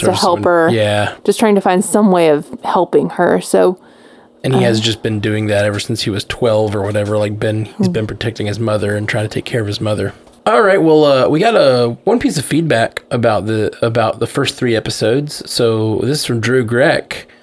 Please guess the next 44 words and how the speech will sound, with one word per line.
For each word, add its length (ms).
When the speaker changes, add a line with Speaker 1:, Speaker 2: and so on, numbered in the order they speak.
Speaker 1:
Uh, 260
he 100
says, 200
"Hellstrom 460
dropped 380
today 340
on 240
Hulu. 540
All 180
ten 200
episodes 380
are 280
out. 280
After 220
The 120
Boys 480
season 300
two, 320
I 60
had 140
gotten 280
used 340
to 160
weekly 380
releases. 580
Plus, 420
we're 260
about 500
to 100
have 480
that 380
with 380
Discovery 840
season 360
three, 420
which 200
is 160
awesome, 320
by 140
the 80
way. 140
If 160
you 180
like, 320